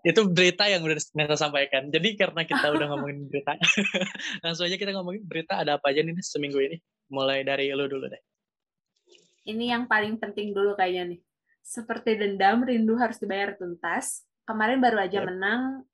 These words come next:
Speaker 2: eh, Piala Golden Leopard di Locarno Film Festival. Sumpah itu keren banget sih. Makin penasaran sama
Speaker 1: Eh,
Speaker 2: filmnya.
Speaker 1: dari te-, gue terus terang ya, setelah nonton trailernya sih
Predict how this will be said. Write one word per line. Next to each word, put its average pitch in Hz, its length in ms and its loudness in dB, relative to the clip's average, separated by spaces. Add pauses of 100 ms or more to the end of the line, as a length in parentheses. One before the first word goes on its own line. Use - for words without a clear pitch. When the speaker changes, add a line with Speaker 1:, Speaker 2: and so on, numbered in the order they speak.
(120)
Speaker 2:
eh, 208 480 4
Piala 208 480 2
Golden 202 400 -4
Leopard 190 640 -2 (160)
di 220 80 -4
Locarno 214 400 -4
Film 214 240 -4
Festival. 190 560 -6 (960)
Sumpah 202 400 -4
itu 220 160 -2
keren 214 320 0
banget 190 320 0
sih. 214 240 -2 (1500)
Makin 240 240 4
penasaran 240 400 4
sama 190 160 6
Speaker 1:
Eh, 196 160 8
Speaker 2:
filmnya. 240 320 2 (1600)
Speaker 1:
dari 165 240 4
te-, - 320 -2
gue 208 480 6
terus 156 160 4
terang 170 240 2
ya, 156 80 2
setelah 156 320 0
nonton 147 240 -6
trailernya 147 400 0
sih 190 80 2